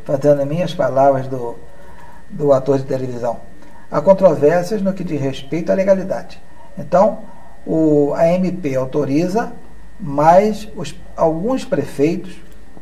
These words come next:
aliás, um número até significativo, por cautela, preferem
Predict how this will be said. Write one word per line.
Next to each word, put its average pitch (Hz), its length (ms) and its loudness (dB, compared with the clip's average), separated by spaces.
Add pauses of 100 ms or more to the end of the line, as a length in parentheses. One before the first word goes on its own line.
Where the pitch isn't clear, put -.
(140)
aliás, 156 240 2
um 175 60 -2
número 160 300 0
até 143 180 0
significativo, 143 1000 -4 (560)
por 233 240 -4
cautela, 185 760 4 (280)
preferem 185 760 4